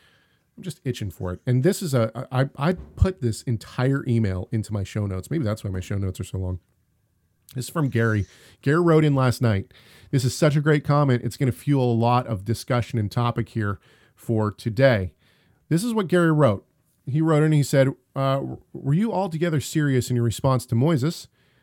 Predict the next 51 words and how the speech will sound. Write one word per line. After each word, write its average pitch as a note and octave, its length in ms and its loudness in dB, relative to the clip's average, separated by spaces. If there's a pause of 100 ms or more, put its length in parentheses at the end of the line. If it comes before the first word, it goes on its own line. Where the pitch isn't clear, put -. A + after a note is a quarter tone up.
that B2+ 80 -4
you B2+ 140 2
really F3 340 2
could C3+ 220 -2
care D#3+ 280 -2
less C#3+ 600 -2
what B2 240 -2
the B2+ 80 -2
sages B2+ 540 0
have A2+ 280 0
to G#2+ 80 -6
say?" G#2+ 400 -2 (600)
Okay, D3 280 -2 (460)
this C#3 320 -2
sets G#3+ 240 -4
up F3+ 80 -2
the D3+ 80 -2
rest C#3+ 200 0
of B2+ 60 -2
the A#2+ 260 4
email, A#2+ 420 0 (300)
and A#2+ 120 2
this B2 100 2
is B2 80 0
a B2 60 2
great B2+ 340 2
question. - 480 -2 (100)
I'm C3 100 2
gonna D#3+ 140 2
read D#3 220 2
more D3 120 2
of C#3 60 2
the C3+ 120 -2
email B2+ 180 2
before A#2+ 280 0
we A2+ 200 2
respond A2 460 -2
to G#2 60 -2
it, F#2 60 -4
but A2 140 -6
we A2 120 0
are A2 100 2
gonna A2 120 0
have G#2+ 100 -2
to - 60 -18
come G#2+ 160 -2
back F#2+ 180 -2
and F2+ 80 -4
talk G2 200 -2
about F#2 200 -6
this. - 200 -12